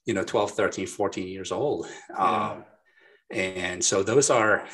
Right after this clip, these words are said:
Speaker 1: the, the good memories. And, you know, we have, again, just being close to the water, or so close to the water, give us a lot of opportunity.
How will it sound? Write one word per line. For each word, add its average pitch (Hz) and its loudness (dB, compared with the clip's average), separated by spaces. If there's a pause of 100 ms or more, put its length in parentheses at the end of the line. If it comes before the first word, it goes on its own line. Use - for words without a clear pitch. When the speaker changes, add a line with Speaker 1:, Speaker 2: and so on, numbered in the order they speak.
(240)
Speaker 1:
the, 98 -2
the 92 -2
good 98 -4
memories. 87 -4
And, 87 -8
you 107 -4
know, 87 -2
we 98 -2
have, 92 0 (240)
again, 107 0
just - -2
being 131 0
close 113 2
to - -4
the 90 -2
water, 85 2
or 78 2
so 90 2
close 87 -6
to 87 -6
the 90 -4
water, 82 0
give 85 -8
us - -2
a 87 -8
lot 85 0
of 82 -4
opportunity. 82 -4